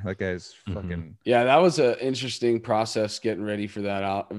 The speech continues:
Speaker 3: getting ready for that tour and getting ready for live performance with Sever, just because, like, there would be times where, I mean, Troy was still in Ve-, he was in Vegas, so he would come out, like, every,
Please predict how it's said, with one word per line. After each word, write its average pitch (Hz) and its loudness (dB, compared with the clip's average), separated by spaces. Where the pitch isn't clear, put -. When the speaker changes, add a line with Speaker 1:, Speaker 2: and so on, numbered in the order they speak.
Speaker 3:
getting 104 -4
ready 101 -4
for 101 -8
that 95 -4
tour 101 -6
and 95 -4
getting 95 -4
ready 101 -2
for 95 -6
live 95 -4
performance 95 -8
with 87 -8
Sever, 92 -2
just 92 -8
because, 90 -6
like, 92 -2
there 98 -2
would 92 -6
be 92 -4
times 101 -4
where, 82 -10
I 92 -8
mean, 98 -4
Troy 117 2
was 98 -2
still 101 0
in 92 -8
Ve-, 117 2
he 131 -4
was 131 -2
in 101 0
Vegas, 110 4
so 104 4
he 113 4
would 156 6
come 113 6
out, 101 4
like, 90 0
every, 92 0